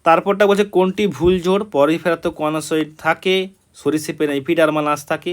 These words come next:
আর কমপ্লিট চিরুনি পাত কখনো হয় না, কারণ অপশন হবে তাহলে এইটা, কারণ চি-, কম্বজ তো ম-, আর চিরুনি পাত কার দেখা যায়,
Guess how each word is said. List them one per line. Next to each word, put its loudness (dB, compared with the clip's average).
আর -2
কমপ্লিট -2
চিরুনি -2
পাত -4
কখনো -6
হয় -6
না, -8
কারণ -6
অপশন -10
হবে -6
তাহলে -4
এইটা, -8
কারণ -10
চি-, -14
কম্বজ -4
তো -8
ম-, -10
আর -10
চিরুনি -6
পাত -4
কার -8
দেখা -4
যায়, -4